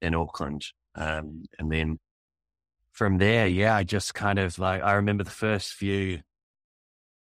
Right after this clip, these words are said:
you know, the first few months, just feeling like, "I can't believe someone's paying me to, to have this much fun."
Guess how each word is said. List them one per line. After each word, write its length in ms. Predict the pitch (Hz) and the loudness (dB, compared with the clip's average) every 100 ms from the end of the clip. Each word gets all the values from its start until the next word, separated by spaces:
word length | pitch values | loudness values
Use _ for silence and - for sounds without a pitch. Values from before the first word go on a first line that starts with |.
| _ _ _ _ | _ _ _ _
you 160 | 90 95 | -2 0
know, 120 | 90 | 0
the 100 | 90 | -2
first 420 | - 123 113 - | 0 2 2 0
few 180 | 107 98 | 2 2
months, 360 | 98 90 76 | 2 0 -4
just 240 | - 92 - | -6 -6 -4
feeling 260 | 95 92 | -4 -2
like, 140 | 87 85 | 0 -2
"I 80 | 87 | -2
can't 300 | - 92 90 | -2 -2 -2
believe 320 | 90 87 82 | -4 -4 -4
someone's 260 | 85 85 | -6 -8
paying 360 | - 95 82 87 | -8 -8 -4 -2
me 160 | 92 117 - | -2 -2 -4
to, 220 | 82 80 _ _ _ _ | -4 -4 _ _ _ _
to 180 | - 85 | -4 -2
have 160 | 85 78 | -2 -4
this 200 | 80 - | -8 -8
much 160 | - | -14
fun." 260 | - 82 101 | -8 -6 -6